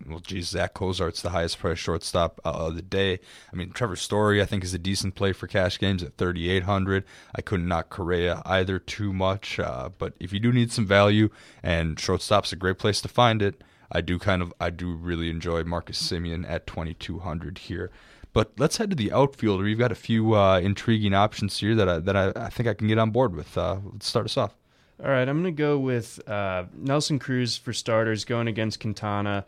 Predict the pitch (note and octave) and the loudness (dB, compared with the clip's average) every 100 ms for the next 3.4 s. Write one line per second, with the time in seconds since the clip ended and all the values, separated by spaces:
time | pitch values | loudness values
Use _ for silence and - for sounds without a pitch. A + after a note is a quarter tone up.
0 | _ _ G2 G2 F#2 E3+ F#3+ F3 D3+ - | _ _ -4 -4 -2 -2 -2 -2 -4 -6
1 | _ - _ - G3 F#3+ B2 B2 A#2+ - | _ -20 _ -4 -2 -2 -4 0 0 2
2 | A#2+ A#2 - A2+ G#2 G#2+ G#2+ G#2 G#2 - | 0 0 -2 -4 -2 -2 -2 -2 -4 -4
3 | D#3+ C#3+ A2 | -2 -2 -4